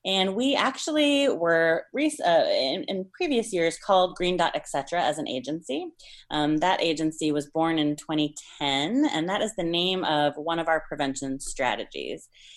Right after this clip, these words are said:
In twenty-seven, we rebranded and are now called Altruistic because we do, um, a lot of other work besides just the, the one strategy. And, um, so the new name is kind of reflective of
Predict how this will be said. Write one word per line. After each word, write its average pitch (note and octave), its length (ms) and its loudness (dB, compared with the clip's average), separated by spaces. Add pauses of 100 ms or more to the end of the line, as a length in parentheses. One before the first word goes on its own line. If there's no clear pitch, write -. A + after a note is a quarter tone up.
(180)
In G3+ 80 -4
twenty-seven, G3+ 760 2
we D3 340 0
rebranded F3 680 -2
and C3+ 340 -4 (340)
are D#3 80 -4
now G#3 180 2
called F#3 300 0
Altruistic D3 680 -2
because C#3+ 300 -6
we D3 80 -4
do, D3 540 0
um, C3 300 -4
a D#3 40 -2
lot E3 140 4
of D#3+ 80 2 (100)
other E3 220 0
work D3+ 260 -2
besides C3+ 500 -2
just C3+ 340 -4
the, B2+ 400 0
the C3 100 -2
one B2 260 -6
strategy. D3 560 -4
And, C3 280 -6 (340)
um, C3 220 -4
so C3 260 -2
the C3+ 100 -4
new F#3 160 -2
name E3+ 240 2
is D3+ 100 -4
kind C#3+ 180 -6
of C3+ 140 -8
reflective D3 640 -6
of C3 260 0